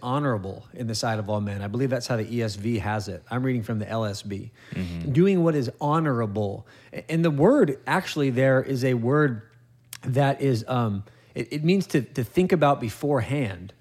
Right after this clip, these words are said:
Speaker 1: Uh, literally, it's a compound word, um, which means to think or plan beforehand, showing necessary forethought to act properly in God's will.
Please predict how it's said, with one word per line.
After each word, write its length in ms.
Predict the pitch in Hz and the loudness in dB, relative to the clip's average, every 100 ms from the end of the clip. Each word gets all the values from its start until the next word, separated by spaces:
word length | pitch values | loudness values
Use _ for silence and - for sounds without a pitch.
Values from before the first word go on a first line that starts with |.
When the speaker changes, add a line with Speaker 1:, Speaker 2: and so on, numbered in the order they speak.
| - | -16
Speaker 1:
Uh, 160 | - 127 | -14 -6
literally, 340 | 131 165 131 | -2 0 0
it's 120 | 117 120 | -2 -6
a 40 | |
compound 500 | - 147 135 120 113 | -4 -4 0 0 0
word, 280 | 104 101 98 - - - - | -2 -4 -8 -18 -20 -20 -18
um, 440 | - 127 117 107 107 | -4 0 0 0 -4
which 220 | 127 123 - | -2 -4 0
means 220 | 139 127 | 0 0
to 100 | 127 | -4
think 380 | - 156 147 - | -4 -4 -4 -6
or 160 | - 117 | -6 -6
plan 480 | - 147 135 123 120 | -4 -2 0 0 0
beforehand, 800 | 110 - 160 165 110 101 95 101 - - | -2 -2 0 2 0 -4 -8 -12 -18 -20
showing 420 | - 170 147 131 | -6 0 0 2
necessary 560 | 127 135 - - 139 123 | 2 0 -2 -2 0 -2
forethought 640 | 113 139 156 127 113 - | -4 -4 -4 -2 -4 -4
to 120 | - 131 | -10 -8
act 260 | 117 - | -10 -10
properly 560 | - 175 208 151 117 113 | -4 -2 -2 -4 -6 -4
in 80 | 107 | -4
God's 360 | 107 110 104 104 | -4 -4 -4 -4
will. 420 | 120 147 95 101 | 0 0 -2 -12